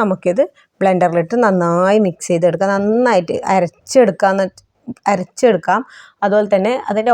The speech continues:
ഓയിൽ കണ്ടൻ്റ് ഒക്കെ പുറത്ത് വരുന്നതിന് നന്നായിട്ട് അരച്ചെടുക്കാം. ഫുൾ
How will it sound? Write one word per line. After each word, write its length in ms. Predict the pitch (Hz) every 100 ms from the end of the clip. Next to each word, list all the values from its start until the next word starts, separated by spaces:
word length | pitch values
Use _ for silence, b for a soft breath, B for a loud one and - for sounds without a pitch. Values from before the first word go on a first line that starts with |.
| 202
ഓയിൽ 160 | 196 190
കണ്ടൻ്റ് 300 | 214 196 185
ഒക്കെ 120 | 196 214
പുറത്ത് 360 | 220 208 - - 277
വരുന്നതിന് 460 | 214 190 185 190 196
നന്നായിട്ട് 580 | 208 220 233 254 277 262 208
അരച്ചെടുക്കാം. 640 | - - 190 160 - 226 294 - _ _ _ _ _ _ _ _ _ _ _ _ _ _ _ _ _ _ _ 1077 1077 1077 1077 _ _ _ _ _ _ _ _ _ _ _ - _ _ _ _ _ -
ഫുൾ 180 | 220